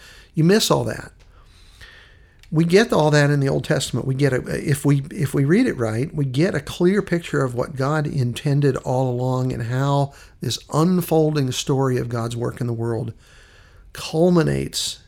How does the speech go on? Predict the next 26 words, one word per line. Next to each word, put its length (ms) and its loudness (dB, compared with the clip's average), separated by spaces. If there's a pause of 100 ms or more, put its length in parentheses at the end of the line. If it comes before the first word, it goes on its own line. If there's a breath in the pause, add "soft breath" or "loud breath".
(160)
in 180 -2
Jesus. 540 -4
So 360 -2
we've, 200 0
we've 200 0
gotta 220 2
pay 160 -4
attention 340 -2
to 60 -2
that. 200 -6
So 280 0 (540 loud breath)
when 300 4
Jesus 420 2
says, 520 2 (840 soft breath)
"The 80 -2
time 480 2
is 160 -2
fulfilled 800 0 (140)
and 160 0
the 40 -4
kingdom 440 0
of 160 -2
God 260 0
has 220 -2
come 240 -4
near," 420 0